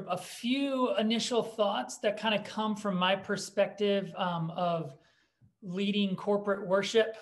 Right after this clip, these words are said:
um, for many years now. And I'm actually gonna paste in the chat box. If,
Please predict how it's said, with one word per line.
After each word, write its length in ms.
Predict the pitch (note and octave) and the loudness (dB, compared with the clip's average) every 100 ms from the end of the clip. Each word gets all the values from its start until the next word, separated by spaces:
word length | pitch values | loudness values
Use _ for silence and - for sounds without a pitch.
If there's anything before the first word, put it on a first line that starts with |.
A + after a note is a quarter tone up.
| - - | -14 -6
um, 440 | F#3 F3 E3+ E3 | -2 0 0 -2
for 520 | - F#3+ F#3 F3+ F3 - _ _ _ - | -4 0 2 2 -2 -14 _ _ _ -6
many 180 | G3 G3+ | 0 2
years 400 | F#3+ G3 G#3 G#3 | 4 6 6 6
now. 300 | A3+ A3+ A3+ | 4 4 4
And 80 | F#3+ | 4
I'm 100 | G3+ | 2
actually 380 | A3 A3+ D4+ | 0 0 -2
gonna 240 | A#3 G#3 F3 | 2 2 2
paste 480 | - A#3 A#3+ A#3 - | -2 -2 0 -2 -4
in 260 | A3+ A3+ | 0 2
the 80 | A3 | 2
chat 400 | G#3 G#3+ G3+ F#3+ | 0 4 4 4
box. 460 | E3+ E3 E3 - - | 2 2 0 -8 -2
If, 320 | G#3+ F#3 - | 2 2 0